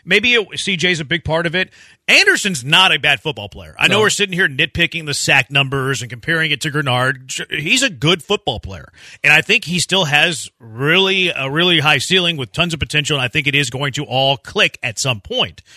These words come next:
Speaker 1: Sometimes it takes a little while with guys. You know, it took a little while for J J Watt. Not saying he's Watt.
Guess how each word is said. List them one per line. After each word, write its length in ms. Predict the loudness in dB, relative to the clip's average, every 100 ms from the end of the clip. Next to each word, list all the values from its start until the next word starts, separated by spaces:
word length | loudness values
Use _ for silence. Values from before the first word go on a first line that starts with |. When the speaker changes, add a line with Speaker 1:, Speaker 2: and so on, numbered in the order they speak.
| -20
Speaker 1:
Sometimes 460 | -10 -8 0 0 0
it 80 | -2
takes 260 | -2 0
a 60 | -2
little 240 | -4 -4
while 260 | -2 -2 -2
with 140 | -6
guys. 380 | -6 -8 -10 -14 -18 -20 -14
You 80 |
know, 60 | -10
it 80 | -4
took 100 | -2
a 60 |
little 180 | -2 0
while 200 | 2 0
for 100 | -2
J 180 | 0 2
J 120 | 2
Watt. 300 | 0 0 -2
Not 140 | -8 -8
saying 200 | -4 0
he's 120 | 0
Watt. 340 | 0 -2 -8